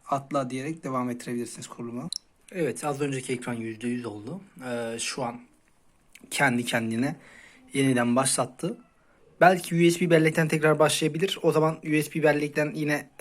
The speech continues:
kurulum ekranına gelirse U S B'yi çıkartın. Ee, tekrardan bilgisayarınızı yeniden başlatın. Çünkü şöyle bir durum var. Biz, e, bios ayarlarında U S B bellekten başlatma sırasını en üste aldığımız için format atıp,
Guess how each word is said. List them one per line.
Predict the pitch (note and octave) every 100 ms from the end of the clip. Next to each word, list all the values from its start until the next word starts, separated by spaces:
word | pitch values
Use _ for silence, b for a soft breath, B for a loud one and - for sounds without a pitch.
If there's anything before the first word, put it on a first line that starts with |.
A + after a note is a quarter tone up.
| D3+ -
kurulum | C3+ C#3+ D3
ekranına | C#3 D3 C#3
gelirse | D3+ C#3 C#3
U | C#3 C#3
S | -
B'yi | C#3+
çıkartın. | C3+ - D3 C#3+ E3 A3+ - B B B B B B B B B2
Ee, | B2 A#2+
tekrardan | D#3 C3 A#2 A2 A2
bilgisayarınızı | G#2+ - A2 G#2+
yeniden | A2 G#2+ G#2+ G#2+
başlatın. | - - F3+
Çünkü | - E3+ -
şöyle | - C3
bir | A#2+
durum | B2+ A#2+ C3
var. | - - -
Biz, | C#3 C3+ - - - -
e, | A#2+ A#2 B2+
bios | C3 C3+ C3
ayarlarında | B2 A#2+ A#2+ A#2+ B2+ B2 B B B B B -
U | C3 C3+
S | -
B | C#3
bellekten | C3 B2+ - C3+ B2+
başlatma | - A#2+ - C3+
sırasını | B2 A2+ B2 A#2+
en | B2+
üste | C3 - B2
aldığımız | A#2+ C#3 E3
için | E3 - F3+ - B B B B B
format | - - C#3 D3 F3
atıp, | C#3+ -